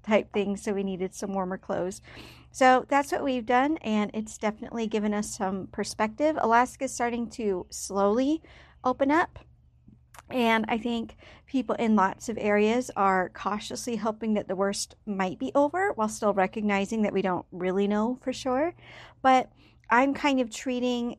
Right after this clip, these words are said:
at least this episode as looking back on the last two months at hopefully what's the other side of this ordeal, or at least nearing the end of this ordeal, and wanted to talk about some of the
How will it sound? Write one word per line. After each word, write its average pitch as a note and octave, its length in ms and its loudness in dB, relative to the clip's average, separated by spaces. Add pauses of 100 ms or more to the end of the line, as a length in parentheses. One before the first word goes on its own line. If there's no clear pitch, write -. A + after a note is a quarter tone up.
at G#3+ 140 -2
least A3 260 -2
this G#3+ 220 -2
episode E4 640 2
as G#3 600 0 (300)
looking B3 380 0
back G3+ 540 0 (100)
on G#3 380 4
the G#3 100 2
last G3+ 400 2
two A3+ 140 -4
months G3+ 300 -2
at - 140 -6
hopefully D#4+ 520 -2
what's G#3 260 2
the - 200 -8
other B3 220 0
side F#3 360 2
of F3+ 80 -4
this F#3 240 -4
ordeal, F3+ 500 -4 (320)
or G#3+ 100 6
at - 120 2
least G#3+ 240 -2
nearing G#3 340 2
the F#3+ 140 -4
end F3+ 240 -2
of F#3 100 0
this F3+ 240 -4
ordeal, F3+ 540 -4 (280)
and A3 140 2
wanted A3+ 280 2
to - 200 -10
talk G#3+ 320 -4
about G3 340 2
some G3+ 280 -2
of F#3 180 -2
the F#3 380 -2